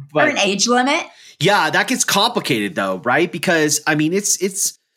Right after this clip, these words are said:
Speaker 2: it's taken a very long time to really be consistent, even with selling alcohol to ki-, to, to minors or cigarettes to, to minors. And when you start, it's, it's, it's hard because w-, where do you put that,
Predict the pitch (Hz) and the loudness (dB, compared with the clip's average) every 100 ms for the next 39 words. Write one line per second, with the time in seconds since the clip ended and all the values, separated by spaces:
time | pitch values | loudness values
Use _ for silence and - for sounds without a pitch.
0 | - 185 - 226 170 160 160 151 147 143 | -4 -2 0 0 0 2 2 2 0 0
1 | 143 135 127 131 120 127 123 123 123 120 | 0 0 0 -2 0 0 0 -2 -4 -2
2 | 113 123 113 117 107 113 113 107 107 - | -4 -2 -2 -4 -4 -4 -4 -4 -4 -2
3 | 110 107 101 135 143 110 95 87 - - | -2 -2 -2 -2 -2 -6 -8 -10 -12 -14
4 | - - - 110 98 95 - 107 92 95 | -14 -14 -6 -4 -2 -6 -6 -6 -4 -4
5 | 92 92 90 90 101 98 90 180 139 143 | -4 -4 -6 -6 -6 -4 -2 0 0 0
6 | 175 - - - 117 107 - - 104 101 | -2 -2 -2 0 -2 -4 -4 -4 -4 -4
7 | 98 92 92 101 107 104 139 135 131 - | -4 -6 -8 -6 -6 -6 -4 -2 0 2
8 | 175 165 - - _ _ _ _ _ 147 | 2 0 -2 -10 _ _ _ _ _ -4
9 | 151 - 156 151 - - 143 - 208 220 | -4 -2 -4 -4 -6 -6 -4 -2 2 2
10 | 156 127 127 147 127 127 135 156 160 165 | 2 -2 -4 -2 -2 -2 -8 -2 0 0
11 | 151 143 - 143 139 120 117 | 0 -2 -2 -2 0 -2 -2